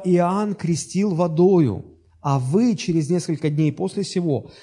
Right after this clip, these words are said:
будете крещены Духом Святым». Опять предложенный падеж в оригинале. «Будете крещены в Дух Святой». То есть во всех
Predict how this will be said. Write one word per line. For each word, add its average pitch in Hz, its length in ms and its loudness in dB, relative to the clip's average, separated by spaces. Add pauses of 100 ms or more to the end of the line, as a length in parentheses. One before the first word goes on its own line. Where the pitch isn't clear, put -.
(140)
будете 160 320 0
крещены 147 400 -2
Духом 139 280 -6
Святым». 135 420 -6
Опять 147 560 -6
предложенный 139 560 -2
падеж 135 360 -4
в - 40 -12
оригинале. 127 440 -2 (280)
«Будете 165 340 0
крещены 160 680 -4
в 135 340 -2 (280)
Дух 127 640 -2
Святой». 127 760 -4 (680)
То 156 60 0
есть - 140 -4
во 139 180 -2
всех 233 440 -6